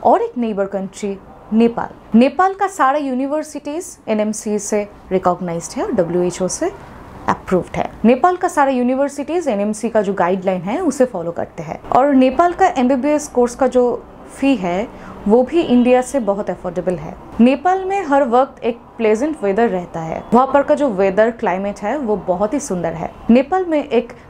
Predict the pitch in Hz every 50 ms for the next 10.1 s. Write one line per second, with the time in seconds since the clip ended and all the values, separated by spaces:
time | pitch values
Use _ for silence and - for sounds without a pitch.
0 | - 220 190 247 254 - 381 381 392 - 339 370 349 - - - 269 233 202 277
1 | 269 - 269 254 - 240 233 - 202 185 - - 196 190 185 - 180 175 - 190
2 | 175 160 165 - - - - - - 226 247 240 285 277 269 277 277 262 214 262
3 | 262 254 - - - - - - - 220 233 233 - 294 294 294 247 202 - -
4 | 196 185 - - 202 190 185 202 202 208 - 196 190 208 233 220 233 220 - -
5 | - 175 170 170 - - - - - - - - 185 202 214 208 180 180 190 185
6 | - - 226 247 240 240 233 - - - - - - - - 208 214 202 196 180
7 | 247 233 233 208 185 - 185 190 185 - 214 233 254 269 262 349 359 370 370 415
8 | 392 370 392 311 262 - 285 302 311 294 339 359 285 233 214 - - - 269 262
9 | 233 160 190 190 254 - - - - - - - - 208 240 262 247 233 254 349
10 | 370